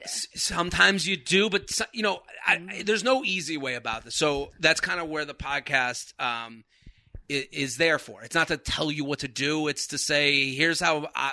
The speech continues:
Speaker 1: how I feel, and here's
Speaker 2: Yeah.
Speaker 1: how Jordana feels," and you're probably gonna be within ten percent.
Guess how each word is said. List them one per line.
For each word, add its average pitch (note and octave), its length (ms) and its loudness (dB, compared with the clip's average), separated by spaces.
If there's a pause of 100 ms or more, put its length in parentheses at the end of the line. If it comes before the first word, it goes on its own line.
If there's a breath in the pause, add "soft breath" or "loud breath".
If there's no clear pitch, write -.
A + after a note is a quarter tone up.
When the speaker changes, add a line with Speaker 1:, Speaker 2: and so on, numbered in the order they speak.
Speaker 1:
how A#3 160 0
I C#3 100 6
feel, E3 460 2
and C#3 100 -2
here's D3 180 2
Speaker 2:
Yeah. D3+ 40 2
Speaker 1:
how D3 60 2
Jordana C3+ 400 -2
feels," D3+ 380 -6
and C3 220 -8 (640 soft breath)
you're D#3 140 0
probably G3 320 4
gonna F#3+ 160 0
be F3 100 2
within D#3 240 0
ten C#3+ 180 -2
percent. B2+ 260 -10